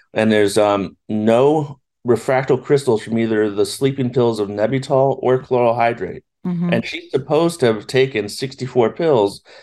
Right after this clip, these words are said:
Speaker 1: The
Speaker 2: Mm-hmm.
Speaker 1: coroner, Theodore Curfey, went in front of, uh, Los Angeles, the head coroner, um, not the guy who did the autopsy, but the head coroner of Los Angeles. And, uh, Theodore Curfey said, "Well, it looks like she took forty-seven Nembutals and, and a large amount of chloral hydrate.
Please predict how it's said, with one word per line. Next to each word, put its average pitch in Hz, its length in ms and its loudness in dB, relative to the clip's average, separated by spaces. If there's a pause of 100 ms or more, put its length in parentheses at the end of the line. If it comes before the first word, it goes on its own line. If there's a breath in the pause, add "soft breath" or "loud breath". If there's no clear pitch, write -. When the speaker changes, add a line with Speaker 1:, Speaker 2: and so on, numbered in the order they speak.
(100 loud breath)
Speaker 1:
The 120 80 2
Speaker 2:
Mm-hmm. - 100 -4
Speaker 1:
coroner, 160 340 2 (200)
Theodore 123 280 2
Curfey, 160 380 -2
went 113 160 0
in 117 80 -4
front 123 220 0
of, 110 160 0
uh, 107 120 4
Los 107 280 0
Angeles, 110 500 -2 (280 loud breath)
the 104 80 0
head 131 260 2
coroner, 107 520 -2 (320 loud breath)
um, 104 160 0
not 113 200 2
the 127 60 0
guy 113 120 2
who 104 80 2
did 98 140 -6
the 101 100 0
autopsy, 104 540 0
but 95 140 -6
the 98 60 -4
head 110 220 0
coroner 110 300 0
of 98 80 -2
Los 98 240 0
Angeles. 104 440 0 (300 loud breath)
And, 107 180 0
uh, 110 120 2
Theodore 127 340 2
Curfey 139 340 2
said, 104 220 0
"Well, 135 460 2
it 110 60 0
looks 131 220 0
like 151 140 0
she 139 140 -12
took 131 260 0
forty-seven 131 800 0
Nembutals 110 800 0
and, 95 340 -4
and 104 160 0
a 101 60 2
large 107 320 4
amount 104 180 -2
of 95 80 -6
chloral 101 260 2
hydrate. 90 480 -2